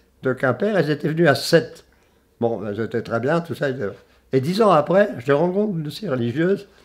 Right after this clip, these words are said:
et je lui dis : « Alors, qu'est-ce que vous avez retiré de l'U P E ? » Elle me dit : Ben voilà, vous savez que, euh, c'est,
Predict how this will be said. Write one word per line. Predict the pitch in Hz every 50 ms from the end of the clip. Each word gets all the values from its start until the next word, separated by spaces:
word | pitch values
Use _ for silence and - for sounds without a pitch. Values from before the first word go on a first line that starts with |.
| - _ _ _ -
et | 135
je | 113 120
lui | 156 156 139
dis : « | 180 147
Alors, | 123 120 - 156 143 -
qu'est-ce | - 135 120 -
que | - 175
vous | 147 139
avez | 156 160
retiré | 123 - 180 165 156 160 170
de | 170 123 110 110 - - - - _ _ _ -
l'U | 147 143
P | - 143
E ? » | 131 127 123 113 113
Elle | 123 120 120
me | 139 151
dit : | 160 190
Ben | 139 143 143
voilà, | 143 156 135 135 127 113 - - - - - _ - 185 - _ _ _ - - _ _ _ _ _ -
vous | 139
savez | 131 165 156 165 160
que, | - 135
euh, | 123 120 113 117 110 104 110 113 107 104 104 107 - -
c'est, | - 120 123 127